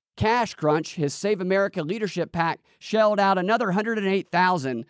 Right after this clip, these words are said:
in the first six months of the year for Melania Trump's stylist, Brilliard, while insisting to the F E C that it's for strategy consulting.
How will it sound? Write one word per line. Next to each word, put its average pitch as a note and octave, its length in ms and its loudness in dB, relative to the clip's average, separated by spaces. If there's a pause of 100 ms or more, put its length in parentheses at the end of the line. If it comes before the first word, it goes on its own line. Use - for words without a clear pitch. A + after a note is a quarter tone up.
(300)
in C#3 140 -2
the C#3+ 80 0
first G#3+ 320 -2
six G#3+ 240 -4
months F#3 220 -2
of E3 80 -6
the D#3+ 40 -2
year D#3+ 260 2
for D#3+ 140 -4
Melania E3+ 400 0
Trump's - 400 -4
stylist, F3 600 0 (300)
Brilliard, D#3 640 2 (360)
while D3+ 260 4
insisting G#3 680 0
to F3 120 0
the D3 120 0
F F#3 160 0
E F#3 120 -2
C D3 400 -2 (340)
that D3 160 2
it's D#3 140 -2
for B2+ 120 -6
strategy D#3 520 0
consulting. - 560 -6